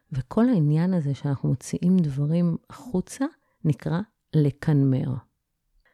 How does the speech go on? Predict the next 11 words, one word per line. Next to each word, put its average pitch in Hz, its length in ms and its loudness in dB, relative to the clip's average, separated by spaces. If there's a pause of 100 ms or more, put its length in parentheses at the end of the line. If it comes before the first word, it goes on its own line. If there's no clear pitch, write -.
(340)
והשיטה 131 1800 -8
הזאת 170 260 -8
של 135 200 -12
לקנמר 214 720 -4 (320)
היא 147 300 -4
נכונה 170 380 -6 (120)
גם 269 160 -4
לזוגיות. 226 720 -8 (720)
אז 165 220 -10
איך 202 180 -8
בעצם 170 560 -6